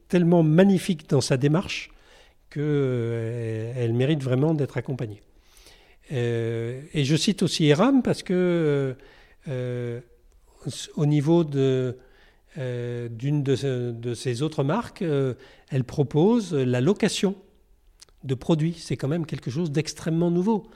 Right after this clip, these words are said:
Jusqu'à présent, un distributeur, ça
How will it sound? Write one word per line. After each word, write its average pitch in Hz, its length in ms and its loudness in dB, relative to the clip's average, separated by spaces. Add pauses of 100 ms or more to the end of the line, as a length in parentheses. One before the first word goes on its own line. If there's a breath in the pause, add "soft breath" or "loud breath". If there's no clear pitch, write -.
(1300 loud breath)
Jusqu'à - 360 -12
présent, 131 280 -4
un 135 260 -2
distributeur, 135 720 -4
ça 143 520 -6